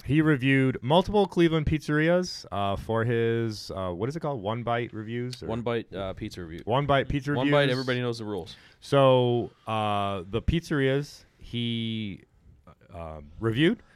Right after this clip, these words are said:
Speaker 1: Mama Santas in Little Italy, Angelo's in Lakewood, Pizza two one six in downtown. And as a bonus, this is the first time he's apparently ever done this, he reviewed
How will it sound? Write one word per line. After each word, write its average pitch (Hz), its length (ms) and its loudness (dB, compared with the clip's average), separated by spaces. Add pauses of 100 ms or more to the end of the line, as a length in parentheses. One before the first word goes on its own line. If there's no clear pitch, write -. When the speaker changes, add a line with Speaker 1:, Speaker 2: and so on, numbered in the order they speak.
(140)
Speaker 1:
Mama 131 300 4
Santas 147 800 0
in 107 140 -6
Little 113 180 0
Italy, 156 320 0 (320)
Angelo's 156 640 0
in 107 140 -6
Lakewood, 170 440 -4
Pizza 127 280 -4
two 147 180 -2
one 139 140 -2
six - 320 -6
in 95 100 -6
downtown. 127 580 -4 (380)
And 170 200 2
as 143 80 2
a 135 40 -2
bonus, 170 600 2
this 117 140 -4
is 110 40 -10
the 107 80 -4
first 156 400 -2
time 180 220 0
he's 113 140 -2
apparently 117 480 -2
ever 113 160 -2
done 127 180 -2
this, 95 160 -8
he 123 160 -2
reviewed 123 560 0